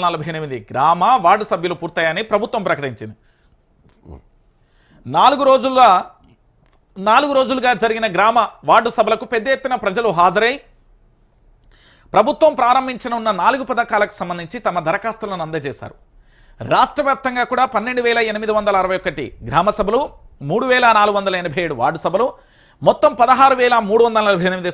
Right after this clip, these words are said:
సభలు నిర్వహించామని అధికారులు తెలిపారు. ఈ గ్రామ సభలో పలువురు రాష్ట్ర మంత్రులు, ప్రజాప్రతినిధులు, అధికారులు పాల్గొన్నారు. అధికారులు, అధికార పార్టీ నేతలు పొంతనలేని వ్యాఖ్యలతో సాగిన గ్రామ సభలు ప్రజలలో మరింత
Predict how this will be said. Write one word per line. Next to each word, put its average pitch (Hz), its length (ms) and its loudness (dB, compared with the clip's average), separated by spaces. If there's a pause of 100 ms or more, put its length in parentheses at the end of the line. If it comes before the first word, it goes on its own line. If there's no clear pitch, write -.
సభలు 220 320 -2
నిర్వహించామని 214 680 -2
అధికారులు 180 360 -4
తెలిపారు. 127 300 -8 (500)
ఈ - 20 0 (100)
గ్రామ 233 300 4
సభలో 254 360 0 (600)
పలువురు 254 320 4 (380)
రాష్ట్ర 247 380 4
మంత్రులు, 247 360 -4
ప్రజాప్రతినిధులు, 233 680 0
అధికారులు 240 440 0
పాల్గొన్నారు. 180 460 0 (180)
అధికారులు, 208 460 2
అధికార 208 240 2 (120)
పార్టీ 202 260 0 (120)
నేతలు 220 300 -2 (100)
పొంతనలేని 220 500 0
వ్యాఖ్యలతో 196 460 0 (100)
సాగిన 175 400 2
గ్రామ 165 260 0
సభలు 233 200 2 (440)
ప్రజలలో 277 540 4
మరింత 226 240 0